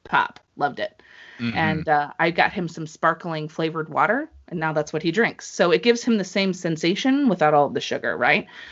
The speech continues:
Speaker 1: Um,
Speaker 2: Oh, a hundred percent.
Speaker 1: it,
Speaker 2: I, I
Speaker 1: it's,
Speaker 2: can actually
Speaker 1: it's
Speaker 2: speak
Speaker 1: better.
Speaker 2: to that real quick.
Speaker 1: Yeah.
Speaker 2: Um, I, I, uh, so a, a lot of you probably,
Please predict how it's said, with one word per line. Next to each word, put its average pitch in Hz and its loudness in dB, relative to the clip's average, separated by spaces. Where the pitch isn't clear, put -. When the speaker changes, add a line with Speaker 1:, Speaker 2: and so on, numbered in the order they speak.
Speaker 1:
Um, 151 0
Speaker 2:
Oh, 117 4
a - -8
hundred 170 -2
percent. - -6
Speaker 1:
it, 117 -2
Speaker 2:
I, 127 4
I 131 4
Speaker 1:
it's, 214 6
Speaker 2:
can 208 -4
actually 233 6
Speaker 1:
it's 226 6
Speaker 2:
speak 220 4
Speaker 1:
better. 208 4
Speaker 2:
to 208 -2
that 90 -2
real 101 0
quick. - -4
Speaker 1:
Yeah. 95 4
Speaker 2:
Um, 90 -8
I, 101 -6
I, 104 2
uh, 95 -2
so 110 6
a, - 0
a 107 -2
lot 117 4
of 107 2
you 104 -2
probably, 95 0